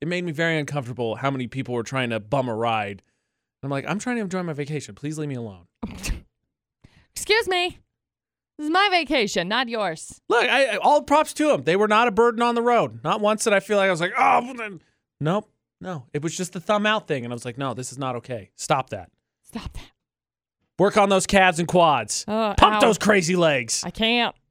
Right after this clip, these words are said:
Speaker 2: Ugh,
Speaker 1: <laughs>
Speaker 2: that hurts my entire body. Even thinking about it. Mm-mm.
Speaker 1: Again,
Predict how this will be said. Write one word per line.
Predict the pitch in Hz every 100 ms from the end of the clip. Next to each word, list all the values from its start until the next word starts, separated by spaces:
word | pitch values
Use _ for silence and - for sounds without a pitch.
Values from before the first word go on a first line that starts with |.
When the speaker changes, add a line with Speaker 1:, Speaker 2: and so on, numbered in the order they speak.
| -
Speaker 2:
Ugh, | 185 226 233 -
Speaker 1:
<laughs> | -
Speaker 2:
that | 196
hurts | 208 247 -
my | 226 190
entire | 190 208 208 202
body. | 196 170 160 165 - _ _ _ _ -
Even | 233 226
thinking | 254 220
about | 190 170 156
it. | -
Mm-mm. | - 214 202 175 - _ _ _ _ _ -
Speaker 1:
Again, | 214 262 427 143